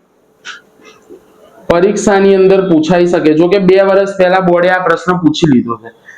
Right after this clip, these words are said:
આયનીય સંયોજનોના ગુણધર્મો એટલે એની શક્યતા થોડી ઓછી રહેશે, પણ વાંચવું ખાસ જરૂરી છે. પણ જે વિદ્યાર્થીને એવું હોય કે ભાઈ મારે ચેપ્ટર ત્રણ માંથી most, most આઈ એમ પી પ્રશ્નોના જવાબ તૈયાર કરવા હોય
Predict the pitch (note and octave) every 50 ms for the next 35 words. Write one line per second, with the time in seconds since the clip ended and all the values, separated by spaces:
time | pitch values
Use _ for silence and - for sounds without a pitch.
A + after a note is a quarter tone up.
0 | - D#3+ E3+ F3 F3+ F#3 F#3 F#3 F#3 F#3+ F#3 F#3 F#3+ E3 D#3+ E3 F3 E3+ F3 E3+
1 | E3 E3 E3+ F3 E3+ - D#3 D#3+ E3 D#3 E3 E3 F#3 G#3+ A3 - F#3+ G3 F3+ D#3+
2 | E3+ F#3+ F#3 - F#3 F3 - - F3+ F3+ - F#3+ F#3+ F#3 - E3 E3 F3+ F#3+ -
3 | G#3 G#3 G3+ - - G#3 G3 D#3 B2+ A#2 - - - - - - - _ _ -
4 | F#3+ G3 G#3+ G#3 - C#3+ D3 D#3+ E3 E3+ E3+ E3+ - - G3+ G#3+ G#3+ G#3+ - -
5 | - - - F3 F3 F#3+ G3+ F3 C#3+ C3+ D3+ D#3+ D3+ D#3 D#3+ D#3 D3+ D#3 D3+ -
6 | - C3+ A#2+ - - _ - _ - - F#3 F#3+ E3 D#3+ G3+ G#3+ A3 G#3+ F#3+ E3+
7 | G3 G#3 G#3 G3+ G#3 G#3 G#3 G#3 G3 G3+ G#3 G#3+ G#3+ G#3+ G#3 G#3 G3 F3+ G3 G3
8 | G3 F3 D#3 D#3+ F#3+ F#3+ - F#3 F3 F3 - F#3+ F#3 F#3 F3+ F3 E3+ F3 F3+ F#3
9 | F#3 F#3+ F3 D#3+ D3+ E3+ F#3+ F#3+ G3 - E3 E3 F3+ F#3+ F#3+ - F3+ E3 E3 F3
10 | F3 F3 E3+ F3 F3 E3 E3 C#3+ - - - D#3+ D#3+ E3 E3+ E3 C#3+ C#3+ D3 D#3+
11 | D#3 - D3 C#3+ C#3 C#3+ D#3 D#3 - D#3+ E3 F3 F3+ F3+ E3+ C#3+ C#3 C3 C#3